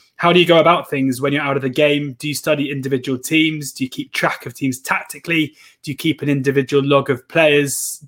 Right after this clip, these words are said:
Danny, you and I spoke about this the other day at Quest, so I'll come to you first. I know that you and your brother have, uh, certainly,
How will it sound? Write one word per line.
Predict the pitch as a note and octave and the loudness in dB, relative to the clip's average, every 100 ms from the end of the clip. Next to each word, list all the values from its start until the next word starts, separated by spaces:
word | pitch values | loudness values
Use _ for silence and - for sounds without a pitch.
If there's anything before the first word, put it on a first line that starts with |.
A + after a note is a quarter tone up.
| _ | _
Danny, | F#3 F3+ F3 | 0 0 -2
you | F#3+ | 0
and | G3 | 2
I | F#3 | 2
spoke | - F3+ | 0 0
about | - D3+ | 0 -2
this | D#3+ A#2+ - | -4 -6 -10
the | D3+ | -6
other | D3+ | -4
day | D3 D3 | -4 -6
at | A#2+ | -4
Quest, | E3+ D3 - | -4 -2 -4
so | C#3+ | -4
I'll | |
come | C3 C#3+ | -2 -4
to | B2+ C#3+ | -4 -6
you | |
first. | B2 D3+ C3 - | -2 0 0 -4
I | C#3+ | -4
know | D3 D#3 | 0 2
that | C#3 - _ _ _ | 0 -4 _ _ _
you | D3+ D3 | -2 0
and | C#3+ | 2
your | C3+ | 2
brother | D3+ C#3 B2+ | 4 4 0
have, | B2+ C3 A#2+ | 0 0 -2
uh, | C3+ C3 B2+ B2 | 0 0 0 -4
certainly, | - D3+ C#3+ C#3 C3+ B2+ | -4 -2 -2 0 0 -2